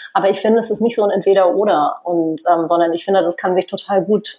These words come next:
ähm, kann sich total gut ergänzen. Und, ähm,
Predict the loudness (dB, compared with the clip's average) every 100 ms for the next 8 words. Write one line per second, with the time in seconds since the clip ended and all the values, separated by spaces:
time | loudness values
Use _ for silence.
0 | 0 2 2 0 0 -2 -2 -4 -2 0
1 | 0 0 0 2 0 -2 -6 -6 -8 -20
2 | -20 _ _ -4 0 0 0 -2 0 2
3 | 2 -2 -6